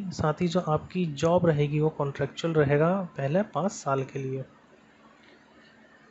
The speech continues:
एप्लीकेशंस जो है आपको अपलोड करनी है सेल्फ अटेस्ट करके, जिसमें आपका experience,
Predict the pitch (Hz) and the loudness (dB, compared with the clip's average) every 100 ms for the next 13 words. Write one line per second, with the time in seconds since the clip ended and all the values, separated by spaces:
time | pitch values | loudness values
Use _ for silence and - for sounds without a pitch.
0 | - - - - 165 160 202 208 196 214 | -20 -20 -20 -8 -6 0 4 4 4 4
1 | 220 214 - 165 185 190 180 170 185 165 | 2 0 -2 4 6 6 6 2 0 0
2 | 165 175 175 165 165 185 - 160 156 147 | 4 2 4 0 2 0 0 0 -2 -2
3 | 156 143 - 139 - 135 139 147 156 143 | -2 -2 -4 -6 -6 -8 -6 -4 -2 -2
4 | - 147 - - 151 165 170 | -4 -8 -6 -4 0 0 -2